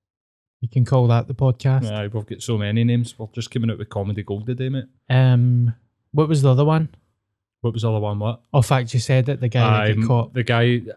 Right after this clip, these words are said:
Speaker 2: But do you know what? I never had the urge at, like, eight, nine, ten year old
Speaker 1: Mm-hmm.
Speaker 2: to, like, whip my dick out in front of, like, all of my peers in a fucking football changing room,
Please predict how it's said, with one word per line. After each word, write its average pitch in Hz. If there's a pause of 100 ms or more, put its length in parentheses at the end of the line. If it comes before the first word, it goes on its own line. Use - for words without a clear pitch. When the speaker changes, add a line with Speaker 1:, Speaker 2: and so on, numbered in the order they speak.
(340)
Speaker 2:
But 190 (500)
do -
you 170
know 214
what? 226 (500)
I 147
never 165
had 175
the - (100)
urge - (580)
at, 117
like, 120
eight, 131 (760)
nine, 127
ten 127
year 117
old 135 (300)
Speaker 1:
Mm-hmm. 135
Speaker 2:
to, 120
like, 120
whip 123
my 131
dick 120
out 147
in 127
front 117
of, 113
like, 110
all 127
of 127
my 120
peers 127 (640)
in 110
a 107
fucking 113
football 151
changing 143
room, 147